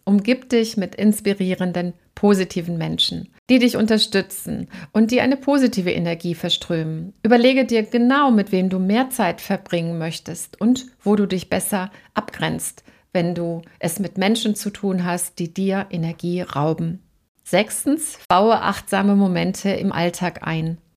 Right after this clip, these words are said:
Genieße den ersten Schluck Kaffee am Morgen, wenn dir jemand zulächelt in der Tram oder auch das Gefühl von Sonne auf deiner Haut. Solche Momente schenken dir Energie und Freude. Siebtens,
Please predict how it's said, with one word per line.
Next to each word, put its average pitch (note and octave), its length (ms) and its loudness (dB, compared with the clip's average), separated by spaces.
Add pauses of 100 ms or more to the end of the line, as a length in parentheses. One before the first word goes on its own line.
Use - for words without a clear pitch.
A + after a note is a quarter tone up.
(120)
Genieße G#3 400 6
den G3+ 160 -2
ersten G#3 340 0
Schluck G#3+ 220 -2
Kaffee C#4 320 2
am G3 160 0
Morgen, A3 380 2 (220)
wenn C4 220 4
dir B3+ 140 6
jemand G#3+ 340 2
zulächelt G#3+ 680 2
in F#3 180 -4
der F3+ 120 0
Tram F3 460 -2
oder A#3+ 320 4
auch G#3 80 2
das A3 200 -2
Gefühl G#3 300 2
von G3 200 2
Sonne C#3+ 460 -2
auf D#3+ 120 -6
deiner E3 320 -4
Haut. E3 300 -2 (220)
Solche D4+ 360 2
Momente F#3 480 2
schenken E3+ 400 -6
dir D3+ 260 -8
Energie E3 560 -4 (120)
und D#3+ 160 -6
Freude. D#3+ 440 -2 (360)
Siebtens, E4+ 760 -2